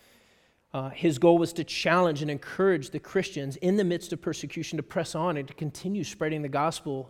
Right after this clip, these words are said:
despite the cost that it was having on them personally. His goal was to produce people who would risk it all to take the gospel to others. So,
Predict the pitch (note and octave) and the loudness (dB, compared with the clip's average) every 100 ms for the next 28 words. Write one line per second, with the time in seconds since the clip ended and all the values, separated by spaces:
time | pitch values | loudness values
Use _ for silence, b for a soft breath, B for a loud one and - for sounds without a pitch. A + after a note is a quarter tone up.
0 | - D3 - D#3 D#3 D3+ - F3+ E3 - | -12 -12 -4 -4 -4 -8 -4 -4 -4 -10
1 | - D3 D3 C3+ E3 D#3+ D3 C#3 C#3 C#3 | -10 -8 -8 -6 -4 -2 -4 -4 -6 -6
2 | - E3 - B2+ B2 _ b b b b | -6 -6 -6 -12 -14 _ b b b b
3 | b E3+ D3 F#3+ G3 E3+ - D#3 F3+ F3+ | b 2 8 10 10 8 0 2 4 2
4 | - G3+ F3+ E3 F#3+ D#3 F#3 F#3 F#3 - | 0 -2 -2 2 4 6 4 4 0 6
5 | E3+ F#3 D3 C#3+ - D3 E3 - D3 D#3 | 8 8 6 0 -10 -8 -8 -4 -2 -2
6 | - D3+ C#3 C#3 D#3 C#3+ D3 - - _ | -2 -4 -2 2 2 0 -10 -16 -20 _
7 | _ _ _ _ _ _ _ b b b | _ _ _ _ _ _ _ b b b
8 | b b - D3+ C3+ | b b 0 2 2